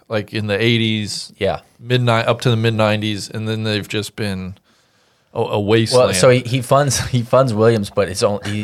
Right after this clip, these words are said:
Speaker 2: he requires them that his son is the driver.
Speaker 1: Oh my God.
Speaker 2: It's daddy ball to, like,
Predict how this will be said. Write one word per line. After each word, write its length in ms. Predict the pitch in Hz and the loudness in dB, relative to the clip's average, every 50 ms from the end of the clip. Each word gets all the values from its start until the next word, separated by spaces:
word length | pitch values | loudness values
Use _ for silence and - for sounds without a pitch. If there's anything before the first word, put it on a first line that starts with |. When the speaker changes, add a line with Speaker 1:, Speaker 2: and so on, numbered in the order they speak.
| - - | -8 -6
Speaker 2:
he 120 | 104 113 | -6 -6
requires 680 | 107 107 104 - - - 110 104 110 107 - 160 123 | -4 -6 -6 -6 0 2 4 4 6 4 2 0 -2
them 380 | 110 98 98 95 90 - 107 - _ _ _ _ | -4 -4 -4 -6 -8 -10 -14 -16 _ _ _ _
that 120 | - 98 92 | -10 -8 -8
his 80 | 95 | -6
son 240 | - - 107 98 95 | -2 -2 0 -2 -2
is 160 | 90 - - | -4 -6 -8
the 100 | - - | -10 -10
driver. 380 | 92 - - 82 85 113 110 - | -8 -6 -4 -4 -2 -2 -2 -2
Speaker 1:
Oh 60 | 113 - - | -4 -10 -14
my 140 | 85 82 - | -16 -16 -16
God. 160 | - - - - | -14 -14 -10 -10
Speaker 2:
It's 180 | - - - - | -8 -8 -8 -10
daddy 500 | - 120 - - 143 135 139 135 131 127 | -10 -6 0 2 4 4 4 4 4 4
ball 360 | 104 117 107 104 101 98 101 | 4 6 6 6 6 4 2
to, 320 | - - 127 117 107 101 - | 0 -2 -2 0 0 -2 -2
like, 320 | 92 98 92 92 - - | -2 -4 -4 -4 -8 -14